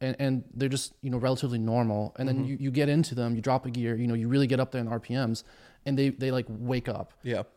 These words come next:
Speaker 1: So in that way, they're very, very similar. But, you know, <laughs> in every wa-, in every other way, like, it's a little cramped. You know,
Speaker 2: Mm.
Speaker 1: it's, it's, it's obviously significantly slower. You know, it's no, there's no turbos in there and stuff like
Speaker 2: Right.
Speaker 1: that.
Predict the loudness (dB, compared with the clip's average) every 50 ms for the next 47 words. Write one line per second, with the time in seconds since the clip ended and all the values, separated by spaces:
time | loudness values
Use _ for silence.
0 | _ -8 -2 0 0 2 4 2 2 4 4 4 2 2 2 2 2 2 2 2
1 | 2 2 2 2 0 0 2 2 2 2 2 0 0 -2 -2 -2 -2 -2 -4 -6
2 | -8 -10 -12 -12 -12 -4 0 2 2 2 2 0 -4 -12 -20 -20 -20 _ -18 -12
3 | -8 -4 -4 -2 -2 0 2 2 4 6 6 8 8 8 8 8 6 4 4 4
4 | 4 4 4 4 4 4 4 4 4 2 0 0 -4 -12 -20 -20 -20 -10 -6 -4
5 | 0 2 4 4 4 4 2 -4 -6 -4 -2 -2 -2 -2 -6 -10 -14 -16 -18 _
6 | _ _ -16 -12 -8 -6 -4 -4 -2 -2 -4 -4 -2 -2 -2 -2 -2 -4 -4 -2
7 | 2 2 2 2 2 2 0 0 0 0 0 0 0 0 0 2 2 0 0 2
8 | 4 4 6 6 4 4 2 0 -2 -4 -6 -8 -10 -8 -6 -4 -4 -4 -4 -4
9 | -2 -2 -2 -2 0 2 2 4 4 4 4 4 4 4 2 2 0 -2 -4 -6
10 | -8 -8 -6 -4 -2 0 0 -2 -2